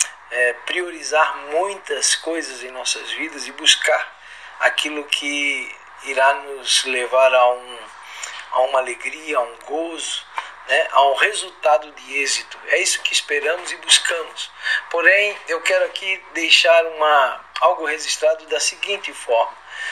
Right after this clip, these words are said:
Dois mil e vinte e três não é um ano para se esquecer, mas um ano para ser lembrado de tudo que vivenciamos e passamos, de tudo que mar-, foram marcados, né, ou deixamos marcas. E nesse,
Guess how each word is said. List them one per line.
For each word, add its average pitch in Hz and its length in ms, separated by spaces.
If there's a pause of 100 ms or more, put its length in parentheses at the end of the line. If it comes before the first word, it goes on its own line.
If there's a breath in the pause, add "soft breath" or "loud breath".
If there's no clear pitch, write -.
(200 loud breath)
Dois 175 280
mil 202 280
e 220 80
vinte 190 240
e 175 60
três - 520 (340 loud breath)
não 208 140
é 240 100
um 220 180
ano 214 180
para 185 240
se - 160
esquecer, - 560 (720 loud breath)
mas 127 260
um 135 140
ano 196 300
para 143 260
ser 147 240
lembrado 139 680 (680 loud breath)
de 202 100
tudo 285 300
que 226 300
vivenciamos 175 840
e 170 60
passamos, - 880
de 131 100
tudo - 260
que - 120
mar-, 143 320
foram 160 280
marcados, 156 840 (540 loud breath)
né, 147 260 (120)
ou 147 180
deixamos 170 560
marcas. - 680 (480 loud breath)
E 196 160
nesse, 226 500